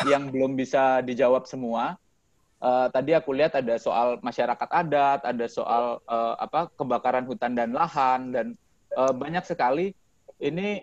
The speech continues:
nanti akan dijawab di seri-seri berikutnya dengan tema, spesifikasi temanya masing-masing. Nah, jadi hari Kamis nanti tanggal empat di jam yang sama, jam sebelas sampai jam satu juga, nanti akan ada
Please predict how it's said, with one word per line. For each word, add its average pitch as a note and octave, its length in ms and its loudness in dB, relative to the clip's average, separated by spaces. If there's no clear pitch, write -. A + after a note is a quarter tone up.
nanti E3+ 320 0
akan F#3+ 240 0
dijawab E3+ 400 4
di E3 160 0
seri-seri F3 640 2
berikutnya D3 480 -4
dengan C#3+ 480 -4
tema, C3+ 560 0
spesifikasi C3+ 880 -6
temanya B2+ 400 -2
masing-masing. A2+ 720 -10
Nah, A2 160 -4
jadi A#2+ 320 -2
hari D#3+ 160 -2
Kamis D3+ 400 -2
nanti F3 240 -4
tanggal D3+ 320 -2
empat F3 320 0
di C3+ 240 -8
jam C3+ 160 -2
yang C#3 160 -6
sama, D3 560 -6
jam A#2+ 160 -6
sebelas A#2 560 -10
sampai B2 320 -6
jam B2+ 160 -2
satu A#2+ 320 -6
juga, A#2+ 400 -4
nanti C#3+ 320 -2
akan D3+ 400 -2
ada D3 240 0